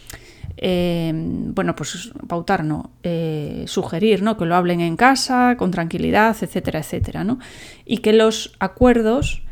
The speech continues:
eh, no tienen por qué ser permanentes, es decir, pueden ir poniendo plazos de revisión del acuerdo". Vale. Entonces, no pasa nada si vienen como muy en pañales, ¿no? Con esto de la separación, porque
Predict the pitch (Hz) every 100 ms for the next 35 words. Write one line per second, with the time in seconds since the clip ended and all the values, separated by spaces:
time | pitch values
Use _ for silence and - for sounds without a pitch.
0 | - - - 196 196 202 214 226 240 220
1 | 185 - 180 190 180 208 269 240 - 165
2 | 185 180 165 190 180 214 220 233 202 180
3 | 165 175 175 - 185 - 175 170 156 -
4 | 165 170 156 - 151 - - - - -
5 | _ _ - - - - - - _ -
6 | 233 202 185 - - - - - - 190
7 | 196 202 226 190 170 214 226 247 208 -
8 | 180 202 214 196 196 190 202 196 175 180
9 | 208 190 180 190 214 214 185 - 202 190
10 | - - 180 170 226 214 214 208 175 -
11 | -